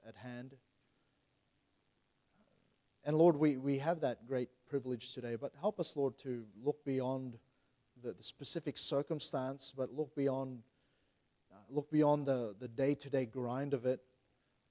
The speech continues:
but recognize that, recognize that there's a bigger picture at hand, that, that, Lord, in our testimony of how we are at work,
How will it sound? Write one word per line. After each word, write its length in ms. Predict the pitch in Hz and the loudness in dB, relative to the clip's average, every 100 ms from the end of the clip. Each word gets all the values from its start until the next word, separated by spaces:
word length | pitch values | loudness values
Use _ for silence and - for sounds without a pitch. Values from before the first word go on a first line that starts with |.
| _ _ | _ _
but 140 | 143 | -2
recognize 540 | 131 160 175 160 147 131 | 4 2 2 0 0 0
that, 160 | 135 - 120 | -4 -6 -4
recognize 520 | 143 165 156 135 127 | -2 -2 0 0 -2
that 100 | 127 | -4
there's 160 | 127 | -6
a 60 | 117 | -8
bigger 260 | 104 135 135 | -6 -4 -4
picture 380 | 135 - - | -8 -14 -6
at 80 | 117 | -6
hand, 320 | 107 123 120 | -6 -14 -12
that, 160 | 113 - | -12 -14
that, 160 | 117 113 | -16 -4
Lord, 260 | 143 165 135 - | 2 2 0 -12
in 140 | 131 | -6
our 100 | 127 | -6
testimony 640 | 120 - 156 - 147 135 127 | -6 -6 -4 -4 -2 -2 -4
of 100 | 113 | -10
how 220 | 139 147 | -6 -2
we 220 | 143 135 | 0 2
are 180 | 135 123 | 2 0
at 100 | 101 | -2
work, 340 | 113 120 117 | -12 -12 -12